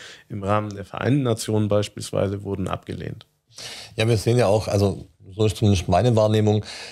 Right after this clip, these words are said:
Speaker 2: dass diese moralische Selbstüberhöhung unserer aktuellen Bundesregierung, ähm, ja nur ein Stück weit vorgeschoben ist, um die eigenen Wähler, äh, von ihrer, von der eigenen Agenda zu überzeugen. Aber im Endeffekt, ähm, agieren wir ja, sag ich mal,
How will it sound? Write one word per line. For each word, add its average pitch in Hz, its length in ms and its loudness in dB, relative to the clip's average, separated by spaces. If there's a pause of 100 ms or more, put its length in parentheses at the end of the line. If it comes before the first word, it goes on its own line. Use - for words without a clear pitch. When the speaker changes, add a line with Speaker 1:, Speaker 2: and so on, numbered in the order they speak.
Speaker 2:
dass 104 180 0
diese 95 440 4
moralische 101 500 2
Selbstüberhöhung 107 960 2
unserer 101 400 0
aktuellen 98 460 0
Bundesregierung, 104 760 4 (340)
ähm, 95 280 2
ja - 120 -2
nur 110 520 4
ein - 80 -14
Stück 123 200 -2
weit 110 160 2
vorgeschoben 117 640 0
ist, 110 140 -2
um 110 80 2
die 107 80 2
eigenen 101 440 4
Wähler, 110 640 4
äh, 107 40 0
von 101 200 -2
ihrer, 101 480 2
von 104 140 -4
der 92 80 0
eigenen 101 260 2
Agenda 110 400 2
zu - 100 -2
überzeugen. 110 520 2 (260)
Aber 101 140 2
im 104 80 0
Endeffekt, 120 680 0
ähm, 107 280 2
agieren 107 420 2
wir 107 120 4
ja, 101 380 4 (420)
sag 104 120 -2
ich 104 80 0
mal, 101 320 2